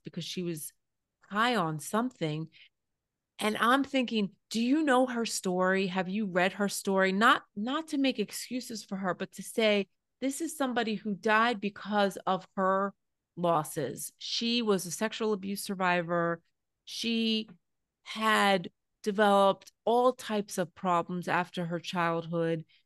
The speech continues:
She was estranged from her mom, all these things. And everybody was just focused on the choice she made in that moment and that she could have hurt other people.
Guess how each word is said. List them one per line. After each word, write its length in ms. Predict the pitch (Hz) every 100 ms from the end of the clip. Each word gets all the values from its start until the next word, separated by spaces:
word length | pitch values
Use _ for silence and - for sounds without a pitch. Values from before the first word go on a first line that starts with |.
| -
She 280 | - - 214
was 220 | 202 180
estranged 640 | 165 - 220 226 214 220
from 220 | - 196
her 160 | 175 185
mom, 520 | 175 170 165 165 165 _ _ _
all 220 | 226 277
these 260 | 262 240 -
things. 300 | 269 247 - -
And 160 | 202
everybody 400 | 220 233 233 226
was 160 | 202 202
just 260 | 220 214
focused 380 | - 208 214 208
on 240 | 196 185 175 _ _
the 80 | 202
choice 300 | 202 233 226
she 180 | - 220
made 220 | 208 202
in 120 | 196
that 180 | 185 -
moment 420 | 190 208 202 196
and 160 | 175 185
that 100 | 175
she 220 | - 196
could 240 | - 226
have 120 | 202 -
hurt 240 | 196 -
other 200 | 175 165
people. 640 | - 196 180 135 - -